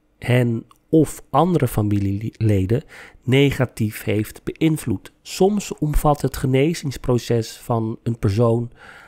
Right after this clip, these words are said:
het zoeken naar professionele hulp van een hulpverlener of therapeut, vooral als hij of zij probeert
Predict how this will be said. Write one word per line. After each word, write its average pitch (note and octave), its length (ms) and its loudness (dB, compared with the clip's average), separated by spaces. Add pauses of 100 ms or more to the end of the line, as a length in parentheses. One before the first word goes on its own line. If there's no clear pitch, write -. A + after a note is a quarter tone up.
(360)
het C3 280 0
zoeken - 540 0
naar A#2 280 -2
professionele G2 760 -2
hulp G2 280 2
van G2+ 160 -2
een F2 140 -6
hulpverlener G#2 760 0
of E2+ 260 -8
therapeut, A2 720 -2 (320)
vooral C#3+ 540 2
als C3 380 -2
hij C3+ 280 0
of A#2+ 140 -6
zij A#2+ 280 -2
probeert A2+ 520 -2